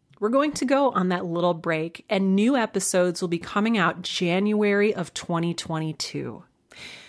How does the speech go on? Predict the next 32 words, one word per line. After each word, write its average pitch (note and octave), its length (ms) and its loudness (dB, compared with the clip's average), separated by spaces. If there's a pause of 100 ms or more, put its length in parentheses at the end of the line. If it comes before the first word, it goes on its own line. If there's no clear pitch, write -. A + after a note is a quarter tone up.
(100)
So G3 300 4
I'm A3+ 240 2
really D#4+ 240 4
excited G3 440 2
to F#3 60 2
share F3 340 2
this E3+ 220 -2
with E3+ 240 -4
you. D#3+ 240 2
I'm F3+ 220 0
really A3+ 360 2
happy F3 480 -2
that D#3+ 180 0
I'm E3 200 -2
not D#3 240 -2
stopping D#3 500 -2
the D3+ 80 -6
show. D#3+ 500 0 (540)
And G3+ 120 4
I'm G3 200 2
really G#3 240 4
happy F3+ 500 0
that E3 460 2
you F3+ 160 0
are F3+ 80 4
giving F3+ 340 0
me E3 320 -2
the F3 180 -6
grace E3 680 -2
and G3 240 2
the F#3+ 100 0
time F#3 680 0